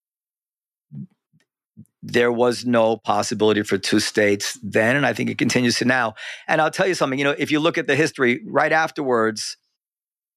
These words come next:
the argument was they never offered a contiguous state. It was cantons, it was this, it was that.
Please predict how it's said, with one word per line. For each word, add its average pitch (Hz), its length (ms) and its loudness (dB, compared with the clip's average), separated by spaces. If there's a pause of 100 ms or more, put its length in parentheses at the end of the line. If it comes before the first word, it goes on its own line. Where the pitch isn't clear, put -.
the 131 80 4
argument 151 380 0
was 131 180 2
they 139 120 2
never 208 280 0
offered 185 280 0
a 170 40 -2
contiguous 156 520 0
state. 147 300 2
It 151 80 -4
was 147 140 -2
cantons, 151 760 0
it 143 80 0
was 131 200 -2
this, 165 280 2
it 139 100 0
was 131 220 0
that. 139 300 0